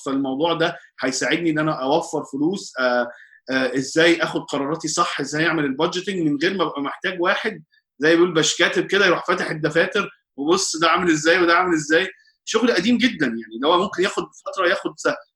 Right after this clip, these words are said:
تاني حاجه احنا لازم، انا كصاحب الشركه لازم افكر، طب لو الراجل ده حصل له حاجه بعد الشر هعمل ايه؟ خلاص. ف، ف ال، وهو معايا في لويالتي طبعًا، ان هو معايا بقاله خمستاشر سنه،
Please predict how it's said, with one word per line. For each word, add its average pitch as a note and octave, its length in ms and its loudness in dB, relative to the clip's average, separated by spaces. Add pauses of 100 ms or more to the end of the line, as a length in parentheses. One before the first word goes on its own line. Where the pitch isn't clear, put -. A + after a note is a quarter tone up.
(180)
تاني G#3+ 160 0
حاجه A#3+ 420 2
احنا - 160 -6
لازم، A3 380 0
انا G#3 100 0
كصاحب G#3 360 0
الشركه G#3 280 -2
لازم G3+ 180 0
افكر، F#3+ 360 -2
طب E3 160 -4
لو D3 160 4
الراجل G#3 360 0
ده G#3 180 4 (720)
حصل E3+ 360 0
له G3+ 80 4
حاجه - 420 0 (480)
بعد B2 200 -4
الشر C#3+ 400 0 (640)
هعمل F3+ 300 4
ايه؟ - 260 0 (1080)
خلاص. D3+ 520 -4 (460)
ف، D3 40 0 (440)
ف - 40 -4 (460)
ال، B2+ 280 -2
وهو D#3+ 360 4
معايا G3+ 540 4
في G3 200 -4
لويالتي F#3 440 4
طبعًا، F3+ 260 2
ان E3+ 60 2
هو F3+ 100 2
معايا F3+ 300 4
بقاله E3+ 260 0
خمستاشر E3 500 -6
سنه، G#2+ 280 -8